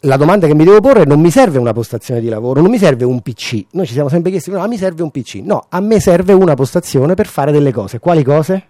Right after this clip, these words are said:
L'elenco delle cose e vediamo come si può fare in maniera più efficiente. In questa chiave, in effetti, non è che la, la, la visione dal lato dell'utente è la metafora del cloud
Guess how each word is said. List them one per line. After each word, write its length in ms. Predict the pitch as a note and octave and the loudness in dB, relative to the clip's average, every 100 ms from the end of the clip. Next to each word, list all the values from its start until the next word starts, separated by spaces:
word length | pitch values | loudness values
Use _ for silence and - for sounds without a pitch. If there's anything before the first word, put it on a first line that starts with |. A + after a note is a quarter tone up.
| _ | _
L'elenco 440 | G#2+ A2+ G2 F#2 C3+ | -6 -4 -4 -8 -6
delle 160 | A#3 | 0
cose 200 | C3+ F3+ | 0 0
e 20 | |
vediamo 320 | D#3+ A#2+ A#2+ E3 | -4 -4 -4 -4
come 160 | C3+ | -4
si 80 | G#2+ | -8
può 100 | E3+ | -14
fare 240 | - A2+ | -14 -14
in 60 | B2+ | -12
maniera 220 | A2+ G2+ | -12 -12
più 140 | - - | -16 -20
efficiente. 500 | - - - _ _ _ _ _ - - - _ _ _ _ _ D4+ | -20 -20 -20 _ _ _ _ _ -20 -20 -20 _ _ _ _ _ -2
In 200 | A#3+ D4 | 2 4
questa 300 | D#4 - C4 | 2 2 2
chiave, 560 | A3 C#3+ D3 A3+ - - _ - | 4 4 4 4 2 -4 _ -4
in 100 | A#3+ | -2
effetti, 320 | - F3+ D3 | 0 0 2
non 120 | F#3+ | 2
è 80 | F#3 | 0
che 120 | D3+ | 0
la, 180 | D3+ D3 _ | -2 -2 _
la, 240 | D3+ D3+ D3+ | -2 -2 0
la 120 | D#3 | 0
visione 460 | F3 F#3 G3+ D#3 B2 | 0 2 2 2 2
dal 160 | B2 D3 | -2 -2
lato 200 | G#3 C#3+ | -2 -2
dell'utente 480 | E3 B3 E3+ G#3+ | -2 -2 -2 0
è 40 | G#3+ | -2
la 100 | B2 | -2
metafora 420 | A#2 A2+ G#2+ A2 | -8 -10 -12 -16
del 120 | G2 | -18
cloud 420 | - D#3+ F2+ E2 | -12 -12 -12 -20